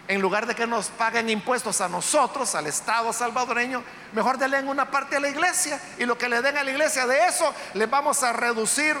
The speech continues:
un porcentaje de lo que le van a dar al Estado, porque vale la pena que apoyen el trabajo que la iglesia Elim hace". Como le digo, esto no es a todas las iglesias, sino que ese es un trámite que tiene que hacerse y que no se lo dan a cualquiera, ¿verdad? Sino que ellos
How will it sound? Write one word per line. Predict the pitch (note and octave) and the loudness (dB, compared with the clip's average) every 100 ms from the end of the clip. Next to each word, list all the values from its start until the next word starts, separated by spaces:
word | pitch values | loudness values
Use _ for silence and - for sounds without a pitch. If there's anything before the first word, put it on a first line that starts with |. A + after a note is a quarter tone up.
| C4+ | 0
un | C#4 | 0
porcentaje | C4+ A#3+ A3 G#3+ B3+ B3 A#3 | 2 -2 -2 -2 -2 0 0
de | G#3 | 0
lo | G3 | 0
que | G3 | 0
le | G3 | 2
van | G3 | 2
a | G3 | 2
dar | F#3 E3 | 0 0
al | D3 | -2
Estado, | - - - - - - | -4 -6 -8 -14 -20 -4
porque | G3+ G#3 | -2 0
vale | G#3+ B3+ | 0 0
la | B3+ A3+ | 0 0
pena | A#3+ A#3 A3+ | 0 0 0
que | |
apoyen | G#3 A#3 A#3 A#3 G3+ - - - - | 0 2 2 0 -2 -12 -16 -14 -6
el | G#3+ | -4
trabajo | G#3+ G#3+ A3 G3+ | 0 0 2 0
que | F#3 E3 D3+ | 0 -2 -2
la | E3+ E3+ | -4 -4
iglesia | E3+ F3+ F3 D#3 D#3 | -2 -2 0 0 0
Elim | D#3+ E3+ D#3 | -2 -2 -2
hace". | A#2 - - - - - - - - - - - - - - - - - | -6 -8 -10 -16 -20 -20 -20 -20 -20 -20 -20 -20 -20 -20 -20 -20 -20 -12
Como | - F#3 | -4 0
le | A3 | 0
digo, | A#3+ | 2
esto | G3 - C4 | 0 -2 0
no | B3 A#3+ | 2 2
es | A3 | 0
a | G3+ | -2
todas | A3 G3+ F#3 | 0 2 2
las | F3 D#3+ | 0 -4
iglesias, | C#3+ G3+ G3 D3+ | -4 -4 -4 -8
sino | - C#3 D#3+ | -12 -10 -10
que | - F3+ - - - - - | -8 -10 -12 -18 -20 -20 -12
ese | - G#3 | -8 -6
es | G3+ | -4
un | G3 | -6
trámite | - B3 A#3 G3 F#3 E3 | -2 -2 0 -2 -2 -6
que | E3 | -6
tiene | F3 F3+ | -6 -6
que | F#3+ | -6
hacerse | G3+ A#3+ F#3+ D3+ - G#3+ - - - - - - | -4 0 0 -2 -8 -10 -14 -20 -20 -20 -20 -12
y | A3 | -4
que | G#3 | -4
no | F3 | -2
se | F3 F3+ | -2 -2
lo | F3 | 0
dan | E3+ | 0
a | D#3+ | -2
cualquiera, | F3+ F3 G#3 C4+ G3 | -2 -2 0 2 2
¿verdad? | E3+ D#3+ | 0 -4
Sino | - E3 E3+ | -4 -4 -4
que | F#3 | -2
ellos | F3+ F#3 | 0 -2